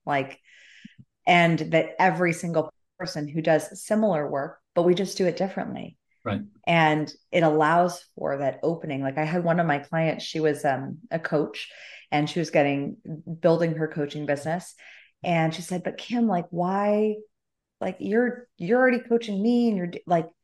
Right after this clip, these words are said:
Speaker 1: we kinda do the same thing." I said, "Yes." I said, "But you are a registered R N nurse. I don't have that background. I cannot speak medical. And there will be some people out there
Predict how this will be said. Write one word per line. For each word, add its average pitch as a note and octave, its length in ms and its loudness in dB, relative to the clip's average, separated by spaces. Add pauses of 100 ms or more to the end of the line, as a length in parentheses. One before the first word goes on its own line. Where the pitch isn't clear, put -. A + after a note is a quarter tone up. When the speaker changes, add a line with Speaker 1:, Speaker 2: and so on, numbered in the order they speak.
(180)
Speaker 1:
we G3+ 80 -6
kinda A3+ 220 0
do A3 160 2
the G#3+ 100 0
same G#3 240 -2
thing." G#3 220 -2
I G3 60 -2
said, G3 200 -4
"Yes." - 400 -4 (360)
I F3 80 0
said, F3 200 0
"But F#3 100 0
you G#3+ 240 4
are G3 160 10
a E3+ 60 6
registered F#3+ 600 0
R F3 240 -2
N F#3+ 180 -2
nurse. D#3+ 500 -6 (420)
I E3+ 100 4
don't F#3+ 160 4
have E3+ 240 0
that E3 180 2
background. C#3+ 540 -4
I D#3 80 2
cannot D#3+ 420 -4
speak F3 280 -4
medical. D3+ 520 -2
And E3 160 0
there E3 200 6
will F3+ 260 4
be G3+ 160 -2
some F#3 340 -4
people F3+ 460 -2
out D#3 220 -4
there C3+ 340 -2